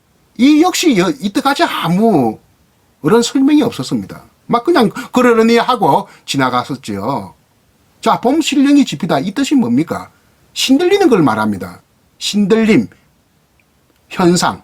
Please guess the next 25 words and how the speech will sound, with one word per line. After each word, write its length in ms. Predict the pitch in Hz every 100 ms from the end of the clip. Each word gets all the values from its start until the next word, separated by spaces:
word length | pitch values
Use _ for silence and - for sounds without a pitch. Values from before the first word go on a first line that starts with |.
| -
신들림의 600 | - 226 262 285 277 208
현상이에요. 880 | 135 131 120 110 92 92 147 - - _ _ _ _ _ _ _ _ _ _ _ _ _ _ _ _ - - - -
자, 160 | 247
이때, 420 | 233 269 277 208 202
어, 100 | 196
이때까지만 600 | 254 302 277 262 240 214
하더라도, 300 | 165 131 120
이 300 | 135 208 240
시가 320 | 226 254 196
발표될 340 | 170 180 202 175
때가 440 | 160 156 135 -
거의 260 | 180 175 151
백 180 | 170 185
년, 420 | 190 190 190 147 -
어, 340 | 131 127 131
전쯤인데요. 1120 | 139 147 156 175 156 135 117 110 110 156 110
이때만 400 | - - 226 196 165
하더라도 340 | 165 147 127
우리 240 | 123 127 143
민간에서 800 | 131 151 147 131 120 107 147 - - -
민간 420 | 143 180 185 185
신앙이 580 | - 156 151 139 131 135
남아 340 | 117 165 143
있었습니다. 640 | 143 143 113 92 90 90 82 _ _ _ _ _
어, 120 | 92